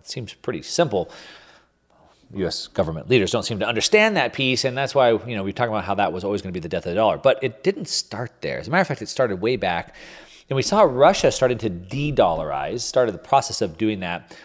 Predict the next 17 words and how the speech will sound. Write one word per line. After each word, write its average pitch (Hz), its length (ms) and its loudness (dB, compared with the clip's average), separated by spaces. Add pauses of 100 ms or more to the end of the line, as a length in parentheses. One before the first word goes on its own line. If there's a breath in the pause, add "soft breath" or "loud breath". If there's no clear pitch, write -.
(160 loud breath)
all 226 280 0
the 277 80 -6
way 185 160 0
back 139 600 -6
in, 113 360 -8
like, 101 240 -6
twenty 127 400 -10
thirteen, 113 640 -10
twenty 101 280 -10
fourteen, 160 720 -4 (300 loud breath)
when 131 400 0
the 120 120 0
U 117 180 6
S 113 100 2
started 104 260 0
sanctioning 110 520 -4
them 98 300 -4